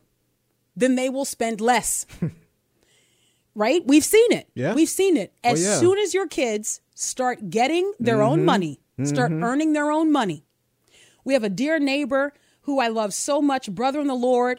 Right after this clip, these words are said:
Speaker 1: who will hire J D to do different odds and ends, and
Speaker 2: Mm-hmm.
Speaker 1: he'll pay him a couple bucks here, he'll pay him five bucks
Speaker 2: <laughs>
Speaker 1: there, and I love it. I
Speaker 2: Yeah.
Speaker 1: love it because I'm like,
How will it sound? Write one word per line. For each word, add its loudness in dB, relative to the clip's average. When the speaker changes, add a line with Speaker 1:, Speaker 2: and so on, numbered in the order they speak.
Speaker 1:
who 0
will -2
hire 0
J -2
D -2
to -2
do -2
different -6
odds -2
and -2
ends, -2
and -2
Speaker 2:
Mm-hmm. -6
Speaker 1:
he'll -2
pay -2
him -4
a -6
couple -2
bucks -2
here, 0
he'll -4
pay -4
him -4
five 0
bucks 0
Speaker 2:
<laughs> 0
Speaker 1:
there, 2
and -2
I 2
love 2
it. 0
I -4
Speaker 2:
Yeah. -4
Speaker 1:
love 4
it 0
because -6
I'm 2
like, 0